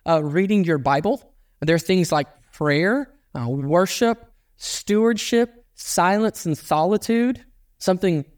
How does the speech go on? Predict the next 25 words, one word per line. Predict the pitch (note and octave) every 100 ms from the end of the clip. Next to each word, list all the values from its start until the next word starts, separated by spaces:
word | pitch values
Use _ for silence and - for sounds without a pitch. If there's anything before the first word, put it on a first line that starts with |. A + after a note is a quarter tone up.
| _
you | E3 F#3
guys | G#3 G3 F3
need | F#3
to |
practice | D3+ F3 E3+ F#3
more. | G#3 G3+ G#3
No, | C#3
I'm | C3+
kidding. | C3 B2+ C3+
Um, | D3 C#3+ C3+ C#3 _ _ _ _ _ _ _ _ _ _ _ _ _ -
my | D3
wife's | C#3+ D3+ -
telling | - C3 C3
me | C3
that. | C3+ C3 - _ -
Uh, | F3+ F3+
no, | G3 F#3 - G#3+ - - - A3
<laughs> | - _ _ _ _ -
silence | - A#3 B3+ A#3+ A3+
and | G#3+
solitude, | - G#3+ A3 G#3 A3 A3 - _
uh, | F3+ F3
things | - B3 A3
like | A#3 A3
evangelism. | G#3 F3 G3+ C#4+ G#3+ D3 A#2+ B2